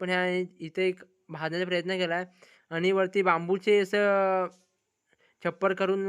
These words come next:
अं, वरती पेंड्या टाकला आहे, पेंड्या आणि गवत. तर एकदम आ-, गारगार आतमध्ये लागतंय आणि गारवा आल्यासारखं आतमध्ये वाटतंय.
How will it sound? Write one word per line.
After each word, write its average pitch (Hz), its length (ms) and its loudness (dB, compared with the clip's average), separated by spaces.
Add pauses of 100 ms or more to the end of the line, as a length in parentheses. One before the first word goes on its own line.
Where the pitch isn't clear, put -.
अं, 175 240 -2
वरती 170 260 -2
पेंड्या 180 260 0
टाकला 175 240 2
आहे, 170 140 -6
पेंड्या 165 340 -4
आणि 175 140 -2
गवत. 156 280 -2 (520)
तर 175 60 -2
एकदम 190 220 -2
आ-, 170 340 -6
गारगार 170 380 2
आतमध्ये 202 220 -2
लागतंय 190 420 -2 (240)
आणि 175 480 -4
गारवा 160 320 2
आल्यासारखं 180 320 0
आतमध्ये 175 240 -4
वाटतंय. 160 400 -4